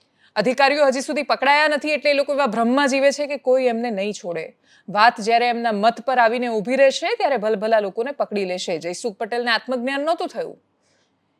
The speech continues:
સાહેબને ખુશ કરવા માટે ને સાહેબોને ખુશ કરવા એમણે રજૂઆત કરીને પછી એમને કહ્યું કે હા પુલ બનાવો,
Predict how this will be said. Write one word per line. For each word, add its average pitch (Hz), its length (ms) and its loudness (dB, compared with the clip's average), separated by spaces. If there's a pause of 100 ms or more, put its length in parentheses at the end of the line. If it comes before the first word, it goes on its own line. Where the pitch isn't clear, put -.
(320)
સાહેબને 240 520 0
ખુશ 285 340 -4
કરવા 254 300 2
માટે 240 280 2
ને 233 100 -2
સાહેબોને 233 440 -2
ખુશ 254 300 -6
કરવા 247 220 -2
એમણે 247 180 0
રજૂઆત 254 460 2
કરીને 226 280 2
પછી 208 260 -6
એમને 226 220 -4
કહ્યું 262 200 0
કે 262 80 -6
હા 247 80 -2
પુલ 254 220 -4
બનાવો, 247 520 0